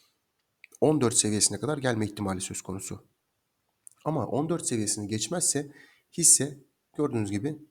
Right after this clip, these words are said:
bir sonraki destek noktası olan on buçuk seviyesine, Oradan dokuz bölgesi ve kanalın en altındaki dipte ta altı T L'de. Yani hisse gördüğünüz gibi şu düşüş trendini hiçbir zaman bozmuş değil.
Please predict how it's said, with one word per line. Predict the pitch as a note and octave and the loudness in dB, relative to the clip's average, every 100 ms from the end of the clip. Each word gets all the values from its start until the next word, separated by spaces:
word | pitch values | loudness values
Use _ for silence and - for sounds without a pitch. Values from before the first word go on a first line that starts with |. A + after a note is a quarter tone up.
| _ | _
bir | A2+ D#3+ | -2 0
sonraki | - A#2+ G#2+ G#2 | 2 0 0 0
destek | G#2+ - G2 | 0 0 -4
noktası | G#2 G2+ - | -8 -6 -4
olan | G2+ G2 - _ _ _ _ | -4 -4 -10 _ _ _ _
on | D3+ B2+ | 0 0
buçuk | C3+ - | -2 -4
seviyesine, | - E3+ D#3+ F3 F3 E3+ _ _ _ _ _ _ _ _ _ _ | 2 2 4 2 0 -4 _ _ _ _ _ _ _ _ _ _
Oradan | C#3 C#3+ B2+ C#3 - _ _ _ _ _ _ | 0 4 2 0 -14 _ _ _ _ _ _
dokuz | A#2+ A#2+ C3 | 0 0 0
bölgesi | D3 D3+ D#3 - E3+ E3 - - | 2 2 2 2 0 -4 -16 -4
ve | A#2 D3 D3+ - _ _ _ | -2 -2 -6 -18 _ _ _
kanalın | - A#2 C#3 E3 D3+ - | -4 0 0 0 -4 -2
en | D3+ | -2
altındaki | D#3+ C3+ - A2 A2 | 0 -2 -4 -6 -4
dipte | B2+ C#3 B2 | -8 -6 -8
ta | - | -8
altı | C#3+ D3 C#3+ G#2+ - | -10 -8 -6 -6 -6
T | A2+ F#2 | -6 -6
L'de. | F2+ - - _ _ _ _ _ _ _ _ _ - - - _ _ | -8 -14 -18 _ _ _ _ _ _ _ _ _ -20 -20 -20 _ _
Yani | A#2 B2 F#2+ | 2 2 0
hisse | - B2+ - D3+ D3+ - - | 0 6 8 6 2 -10 -4
gördüğünüz | B2+ B2 C#3+ | 0 2 2
gibi | G#2+ G2+ | 0 -4
şu | - B2 | -4 -4
düşüş | G#2 - C#3 | -6 -6 -4
trendini | C#3+ A#2 G2+ G#2 B2+ - _ _ | 2 2 2 -2 -4 -8 _ _
hiçbir | - C3 E3 | -8 -6 0
zaman | B2+ C3 D3+ | 0 0 0
bozmuş | A#2+ G#2+ D#3 - | 2 2 0 -2
değil. | G#2 F#2 | -4 -4